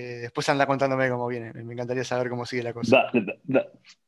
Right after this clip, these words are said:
Speaker 2: dale, sí, sí, totalmente. Gracias a vos. Y déjame que, que quería decir una, hacer un breve
Speaker 1: Sí, sí, sí.
Speaker 2: comentario que nosotros estamos trabajando re-, con Fundación El Potrero y el chico de la casaca Blog, Santiago, que estamos diseñando una camiseta, ¿sí?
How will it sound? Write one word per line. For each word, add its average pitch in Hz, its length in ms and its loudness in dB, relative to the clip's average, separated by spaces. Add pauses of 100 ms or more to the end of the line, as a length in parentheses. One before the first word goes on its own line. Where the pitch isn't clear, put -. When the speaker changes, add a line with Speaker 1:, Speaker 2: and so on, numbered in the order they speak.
(180)
Speaker 2:
dale, 117 440 10
sí, 113 200 4
sí, 120 180 8
totalmente. 117 560 6
Gracias 120 240 6
a 135 60 10
vos. 147 220 6
Y 127 260 10
déjame 143 420 4
que, 117 220 2
que 107 160 -4
quería 117 220 4
decir 120 240 -2
una, 107 320 -10
hacer 98 340 -12
un 110 160 -8
breve 120 160 6
Speaker 1:
Sí, - 40 8
sí, 117 100 0
sí. 104 120 -6
Speaker 2:
comentario 127 200 8
que 117 80 4
nosotros 120 280 2
estamos 117 300 4
trabajando 113 520 4
re-, 104 220 -4
con 104 360 -2
Fundación 113 720 2
El 101 120 -2
Potrero 131 500 6 (340)
y 98 500 4
el 92 260 -2
chico 113 220 2
de 110 60 8
la 107 100 6
casaca - 360 0
Blog, 127 280 8
Santiago, 123 580 4 (240)
que 104 80 -2
estamos 131 280 6
diseñando 117 440 0
una 113 120 0
camiseta, 113 500 0
¿sí? 123 360 -2